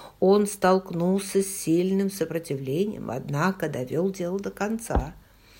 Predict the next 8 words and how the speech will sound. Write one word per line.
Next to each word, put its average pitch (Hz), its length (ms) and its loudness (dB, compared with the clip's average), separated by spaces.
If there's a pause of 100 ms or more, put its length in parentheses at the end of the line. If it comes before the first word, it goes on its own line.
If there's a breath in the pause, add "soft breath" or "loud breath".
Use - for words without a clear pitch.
(280 loud breath)
Это 165 260 2
позволило 185 680 6
улучшить 208 540 4
качество 208 560 4
хирургической 208 840 4
помощи 208 580 4
в 208 100 -2
клинике. 190 640 0